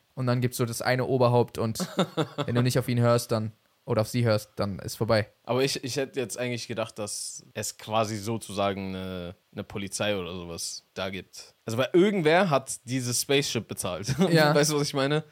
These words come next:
Speaker 2: Und hat diese Mission, dahin zu gehen und
Speaker 1: Aber, aber was
Speaker 2: wird
Speaker 1: ist
Speaker 2: das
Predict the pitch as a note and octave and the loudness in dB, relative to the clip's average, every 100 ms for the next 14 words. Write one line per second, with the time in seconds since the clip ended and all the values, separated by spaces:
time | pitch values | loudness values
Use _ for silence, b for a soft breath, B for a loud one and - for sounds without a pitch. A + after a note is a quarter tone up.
0 | b b B2+ D3 C3 C3+ C#3 B2+ D3 D3 | b b 0 0 2 -2 -2 0 2 2
1 | D3 - b b b b _ B2+ C#3 D3 | -2 -10 b b b b _ 0 0 -2
2 | D#3+ C#3 C3+ D3 B2+ D#3+ E3 - D#3 D3+ | -4 -6 -4 -2 2 6 6 6 4 4
3 | A#2+ - | 2 0